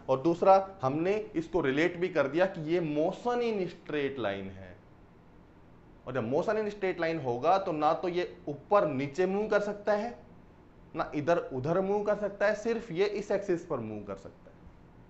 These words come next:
और इस axis पर डायरेक्शन सिर्फ दो ही लेनी पड़ेगी, एक वो और एक ये, left to right ले लो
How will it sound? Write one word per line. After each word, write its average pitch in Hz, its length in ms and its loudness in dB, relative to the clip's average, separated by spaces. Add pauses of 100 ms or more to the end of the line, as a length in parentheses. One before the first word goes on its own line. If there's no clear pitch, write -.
(500)
और 165 160 -2
इस 240 140 -2
axis 208 300 -2
पर 208 140 0
डायरेक्शन 160 460 2
सिर्फ 226 360 -6
दो 131 280 2
ही 220 140 2
लेनी 165 280 -2
पड़ेगी, 147 500 -2 (260)
एक 143 160 -8
वो 151 180 0
और 110 220 -8
एक 107 160 -14
ये, 107 140 -12 (180)
left 175 340 4
to 117 140 -2
right 185 180 2
ले 196 100 0
लो 196 260 -4